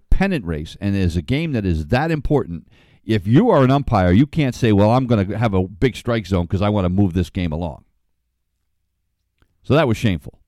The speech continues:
And then yesterday was just, uh, just a disaster. But here's the bottom line. And l-, this, this is just on the Red Sox. This isn't anything about what a dumpster fire the Yankees are and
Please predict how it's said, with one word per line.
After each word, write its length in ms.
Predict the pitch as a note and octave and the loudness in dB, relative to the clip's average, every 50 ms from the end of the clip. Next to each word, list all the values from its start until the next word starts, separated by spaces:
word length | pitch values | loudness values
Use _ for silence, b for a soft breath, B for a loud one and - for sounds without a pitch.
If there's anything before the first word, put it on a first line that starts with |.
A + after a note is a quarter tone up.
| _ _ _ _ _ _ _ _ _ _ _ _ _ _ _ _ _ _ _ - | _ _ _ _ _ _ _ _ _ _ _ _ _ _ _ _ _ _ _ -6
And 80 | G#2 G#2+ | -2 0
then 120 | A2 A2 | 2 2
yesterday 400 | B2 D3 D3+ C3+ - C3+ A#2+ A2+ | 4 4 2 2 2 0 2 2
was 120 | G#2 G2 - | 2 2 2
just, 220 | A2+ G#2+ - - _ - | 0 -2 -2 -4 _ -10
uh, 140 | F2+ F2+ D2 - - _ - G#2 | -10 -10 -10 -12 -18 _ -18 -10
just 340 | F2+ F2+ A#2+ A2 - - | -6 -4 -4 -4 -4 -4
a 40 | G#2 | -6
disaster. 720 | F2 - F2+ D#2 - G2 E2+ D#2 D#2+ - - - - - - _ _ _ _ _ _ b b b b b b b | -4 -4 -4 -4 -2 -4 -6 -6 -8 -12 -16 -18 -20 -20 -20 _ _ _ _ _ _ b b b b b b b
But 140 | b C3+ B2 | b 4 6
here's 220 | D3+ G3+ A3+ G3+ | 6 6 6 4
the 80 | - E3 | 2 0
bottom 340 | A#2 C3+ C3 B2+ A2 G2 F#2+ | 0 0 0 0 0 -2 -2
line. 340 | F#2+ F2+ D#2 C#2+ C#2+ - - _ _ _ b b b b b b b | -2 -2 -4 -6 -8 -14 -20 _ _ _ b b b b b b b
And 240 | b A#2 B2 A#2+ - | b -4 -4 -4 -6
l-, 240 | - E3+ E3 - - | -14 -18 -18 -18 -18
this, 480 | - A#2 G#2 G#2+ D#3 G3+ - - - - | -18 -8 0 2 4 4 4 2 -4 -14
this 280 | - - C#3+ G3 - - | -10 -6 -6 -6 -4 -2
is 100 | A3 E3 | -4 -2
just 280 | - - F3+ D#3 - E3+ | 0 0 0 0 2 2
on 100 | D#3 C#3+ | 2 2
the 80 | B2 | 2
Red 160 | B2 A#2 G#2 | 2 2 2
Sox. 240 | - - D#2 C#2+ - | 0 -2 -4 -4 -4
This 160 | C3+ D3+ - | -6 -6 -4
isn't 180 | F#3+ E3+ D#3 D#3 | -4 -4 -4 -4
anything 320 | D3+ D3+ C#3 A#2 C#3 C3 | -4 -4 -4 -4 -4 -4
about 300 | B2 G#2 A2+ A2 G#2+ G2 - _ _ _ _ _ _ _ _ _ | -2 0 0 0 0 0 -4 _ _ _ _ _ _ _ _ _
what 720 | _ - - - - - - - - - - G2+ A2 A#2 | _ -20 -20 -20 -20 -20 -20 -20 -20 -12 -4 0 0 2
a 80 | G#2+ G2 | 2 0
dumpster 420 | F2+ D#2+ A2+ G#2+ G2+ - - G2 | 0 2 2 2 2 0 -2 -4
fire 300 | F2+ - - G2 F#2 F2+ | -2 0 0 2 2 2
the 100 | E2+ E2+ | 0 0
Yankees 400 | E2+ D#2+ E2+ E2+ E2 - F2 D2 | -2 -2 -2 -4 -4 -4 -6 -4
are 300 | D2+ E2+ E2+ E2 D#2+ D#2+ | -2 0 0 0 0 0
and 140 | D#2 D#2 - | -2 -4 -6